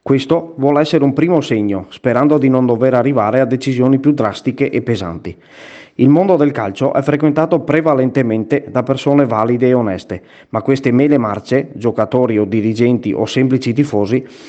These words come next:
che sempre più spesso sfogano le loro repressioni in violenza contro chi svolge un ruolo per pura passione e divertimento, devono essere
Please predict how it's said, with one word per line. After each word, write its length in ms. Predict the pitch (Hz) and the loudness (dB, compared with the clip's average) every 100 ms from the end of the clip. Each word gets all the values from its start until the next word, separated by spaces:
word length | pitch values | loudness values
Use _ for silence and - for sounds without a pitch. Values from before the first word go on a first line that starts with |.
| - | -8
che 100 | - | -4
sempre 360 | 120 156 151 143 | 0 0 2 0
più 120 | 123 | -2
spesso 540 | 117 131 123 - 101 - | -2 -2 -2 -2 -6 -6
sfogano 580 | - - 143 135 123 113 | -12 -2 0 2 2 2
le 100 | 113 | 2
loro 240 | 131 127 | 2 2
repressioni 560 | 113 - 110 - 123 110 | 0 -2 -2 0 0 0
in 60 | |
violenza 560 | 107 123 117 120 113 - - - - - | 2 2 2 0 -4 -8 -12 -20 -20 -4
contro 320 | 131 135 117 | -2 0 -2
chi 100 | 117 | -4
svolge 500 | 104 117 120 107 95 - - | -2 0 0 0 -2 -4 -8
un 160 | 123 135 | 0 2
ruolo 400 | 127 135 131 113 | 2 2 2 0
per 160 | 113 | -2
pura 280 | 113 147 147 | -2 0 0
passione 400 | - 110 131 123 | 0 -2 0 0
e 40 | 104 | -2
divertimento, 800 | 104 104 101 151 113 107 139 - | -2 -4 0 0 0 0 -2 0
devono 360 | 143 151 151 | 0 2 2
essere 440 | 135 135 135 131 | 2 2 0 0